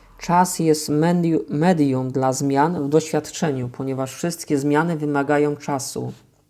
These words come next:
Nową właściwością jest zmienność. Zauważmy, że jeśli przetniemy bryłę na dwie części, to jej przekrój,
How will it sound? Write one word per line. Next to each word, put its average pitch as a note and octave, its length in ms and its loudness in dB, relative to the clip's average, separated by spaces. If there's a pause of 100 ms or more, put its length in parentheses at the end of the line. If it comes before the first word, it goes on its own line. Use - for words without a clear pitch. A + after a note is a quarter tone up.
(2250)
Nową D#3 500 0 (200)
właściwością C#3+ 880 0
jest D3 460 2
zmienność. C3+ 920 0 (1080)
Zauważmy, D3 800 2
że C3+ 160 -2
jeśli D3 340 0
przetniemy D3 560 -2
bryłę C#3+ 340 6
na B2 220 -2
dwie C3+ 180 -2
części, C#3 600 -4
to D3+ 120 -4
jej C#3+ 180 2
przekrój, D3 680 -2